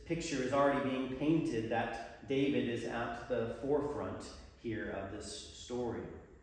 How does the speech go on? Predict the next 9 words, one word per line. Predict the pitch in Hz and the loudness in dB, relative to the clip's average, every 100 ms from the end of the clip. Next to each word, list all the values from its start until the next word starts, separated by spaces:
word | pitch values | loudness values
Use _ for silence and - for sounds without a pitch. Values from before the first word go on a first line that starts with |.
| - - - _ - - _ _ _ | -20 -20 -20 _ -20 -20 _ _ _
And | 131 | -6
so | 117 147 | 2 2
they | 139 143 | 4 2
continue | 139 - 175 156 135 135 | 0 4 6 6 6 4
into | 135 - 135 127 | 2 2 2 2
the | 120 | 2
country | 147 147 143 | 2 2 2
of | 120 | 2
Moab, | 131 139 131 - | 4 4 4 4